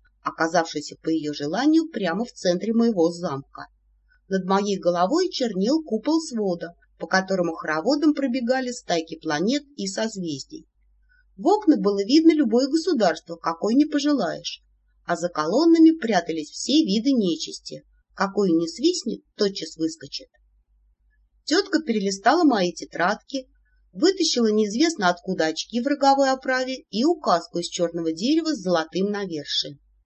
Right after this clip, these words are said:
"Скажу честно", отчеканила она мерзким преподавательским голосом, что запустить такие простые темы могла только злостная разгильдяйка. "Ты у меня за день всё выучишь!"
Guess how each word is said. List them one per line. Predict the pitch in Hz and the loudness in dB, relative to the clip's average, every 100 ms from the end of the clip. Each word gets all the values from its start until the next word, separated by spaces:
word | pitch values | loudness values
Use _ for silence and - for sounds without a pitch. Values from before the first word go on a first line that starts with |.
| _ _ _ _ _ _ _ _ _ | _ _ _ _ _ _ _ _ _
"Скажу | - - 160 147 185 381 392 | -20 -6 -4 -4 0 -2 -2
честно", | - 190 135 - - - _ _ _ _ _ | -2 -2 -4 -8 -12 -14 _ _ _ _ _
отчеканила | - 131 - - - 180 294 311 311 | -12 -10 -8 -10 0 4 4 2 2
она | 302 294 | 2 4
мерзким | 277 196 175 - 247 | 4 4 0 -2 -6
преподавательским | 233 240 262 247 208 165 175 190 - 247 | -4 -4 0 2 2 0 -2 -10 -6 -4
голосом, | 226 170 143 - - 294 _ _ _ _ _ _ | 0 0 -2 -10 -16 -18 _ _ _ _ _ _
что | - - 175 | -8 -2 0
запустить | 190 196 240 - 208 - | 0 0 -4 -4 -8 -2
такие | 180 175 190 | -2 0 -4
простые | - 196 196 - 160 | 0 -2 -2 -4 -4
темы | 160 311 403 311 | 0 0 2 2
могла | 160 160 165 330 427 | 0 0 0 -2 0
только | 220 160 - | -2 -2 -4
злостная | 143 175 330 403 233 160 | -4 0 -2 0 0 0
разгильдяйка. | 196 262 359 359 233 175 147 - - 143 _ _ _ _ _ _ | 0 -2 -2 0 -2 -2 -2 -2 -16 -18 _ _ _ _ _ _
"Ты | - 208 | 0 4
у | 240 | 8
меня | 330 403 415 | 8 6 2
за | 302 233 180 | 4 4 4
день | 240 | 4
всё | 294 302 381 | 2 2 2
выучишь!" | 302 220 165 160 - - | 2 2 0 -4 -10 -14